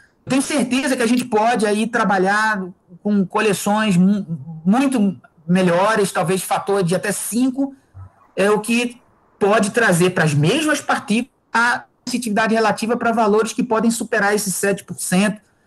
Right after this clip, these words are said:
sete e meio por cento que o Jefferson mencionou dos trabalhos do Marciniak, que não foram em, em partícula individual, né, né, Jefferson?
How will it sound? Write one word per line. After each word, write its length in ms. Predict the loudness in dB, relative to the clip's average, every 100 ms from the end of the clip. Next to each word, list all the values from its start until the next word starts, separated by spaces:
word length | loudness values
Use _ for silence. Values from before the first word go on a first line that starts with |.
| _ _ _
sete 300 | -4 -2 2
e 40 | 2
meio 140 | 2
por 80 | 0
cento 260 | -2 -2
que 140 | -2 0
o 60 |
Jefferson 320 | 2 2 2 2
mencionou 440 | 2 2 2 2
dos 140 | 0 -2
trabalhos 340 | -2 0 2
do 80 | 2
Marciniak, 640 | 0 0 0 0 -4 -10 _ _ _ _ _ -6
que 120 | 0
não 140 | 0
foram 340 | 0 0 2 2
em, 240 | 0 -2 0
em 340 | 0 2 0 -2
partícula 360 | -6 -4 -2 0
individual, 420 | 0 0 0 0
né, 240 | -2 -4 -8
né, 160 | -6
Jefferson? 300 | -6 -6 -10